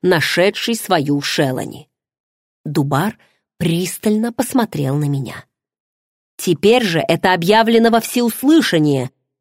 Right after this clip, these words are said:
и мой тебе совет: как можно скорее уезжайте". Час от часу не легче. Меня эти новости обеспокоили, но желания бежать собирать чемоданы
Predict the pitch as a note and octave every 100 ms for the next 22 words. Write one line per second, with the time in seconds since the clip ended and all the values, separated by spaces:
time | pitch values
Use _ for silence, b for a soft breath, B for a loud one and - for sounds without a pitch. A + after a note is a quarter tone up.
0 | _ _ - F3 F3 D4+ - C#3+ D#3 C#3
1 | C3+ C#3 B2+ - - - _ _ _ _
2 | _ _ - E3 D3 - D#3+ E3+ G#3+ G#3+
3 | A#3 C4 - - D4 B3 F3+ D3+ D3 D3
4 | - _ _ _ G#3+ D#3 D3 D3 D#3 -
5 | - - - _ _ _ _ _ _ _
6 | _ _ _ _ _ _ - - D3+ -
7 | F#3+ A#3 C#4+ - - - D4 D4 _ C#4+
8 | C#4+ F3+ C#3 B2 - - - _ _ _
9 | _ _ _ _ - G#3 A3+ C#4 D4+ E4
10 | D#4 D#4+ D4 - - D4 C4+ C4+ - C#4+
11 | - F4 E3+ C3+ B2+ C3 _ _ _ _
12 | B3 C4 F4 D4+ E4 C4+ A3 G3 E3+ E3
13 | E3+ E3+ C#3+ - D3 D3+ C3+ - - C3
14 | B2+ F3 A#3 E4+